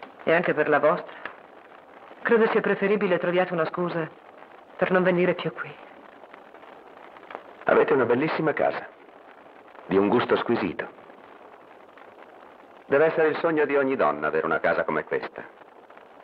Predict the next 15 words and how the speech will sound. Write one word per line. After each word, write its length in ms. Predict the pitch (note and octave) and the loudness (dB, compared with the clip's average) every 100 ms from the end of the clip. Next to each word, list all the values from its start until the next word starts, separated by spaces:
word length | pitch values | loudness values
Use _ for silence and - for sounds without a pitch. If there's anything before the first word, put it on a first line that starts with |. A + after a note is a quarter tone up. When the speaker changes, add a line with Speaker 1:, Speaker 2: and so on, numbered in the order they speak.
| - - - - - - - | -20 -20 -20 -20 -20 -16 -4
Speaker 2:
E 100 | - | 0
siete 240 | G2 F#2 | 2 2
la 80 | F2 | 2
moglie 220 | G2+ F#2+ | 2 0
di 60 | E2+ | -2
un 100 | D#2+ | -4
simpatico 580 | E2+ D#2 G2 F2+ - | -4 0 0 0 -4
e 40 | C2+ | -4
celebre 400 | - F2 D#2+ C#2+ | -2 -2 0 -2
uomo. 420 | B1+ E2 C2 - - - - - - - - - - - - - - - - | 0 -2 -2 -12 -20 -20 -18 -18 -18 -20 -20 -20 -20 -20 -20 -20 -20 -12 0
Dovete 340 | F2 E2+ E2 | 2 2 2
essere 220 | D2 E2 | 0 0
felice, 400 | D2+ G2+ B2+ - | 0 0 0 0
Lady 220 | C2+ C2+ C#2 | 0 0 0
Barker. 420 | C2 - B1+ | 0 0 -4